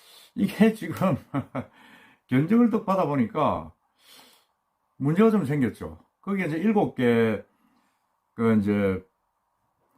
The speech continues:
회사에서 이제 견적을 받았는데 전부 다 뭐 케이디비 인베스트먼트부터 시작해가지고 사모펀드가 대부분이고, 그 다음에 이제 뭐 조선업종, 그 해운업종이 한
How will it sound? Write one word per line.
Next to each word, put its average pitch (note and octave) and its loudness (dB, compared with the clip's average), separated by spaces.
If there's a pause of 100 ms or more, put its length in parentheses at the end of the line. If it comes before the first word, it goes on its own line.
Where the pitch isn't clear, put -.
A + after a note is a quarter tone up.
(120)
회사에서 G2 -2 (320)
이제 E2+ -14 (160)
견적을 G2+ -2
받았는데 F#2+ -4 (880)
전부 G#3+ 4
다 D#3 0
뭐 D#3 -6
케이디비 E3 -2
인베스트먼트부터 D3 -2
시작해가지고 A#2+ -2 (240)
사모펀드가 F3 2
대부분이고, G#2+ -2 (380)
그 D3 -8
다음에 F#3+ 2
이제 C3+ 2
뭐 B2 4
조선업종, D3 -6
그 A2 -4
해운업종이 E3+ -2
한 G2+ -2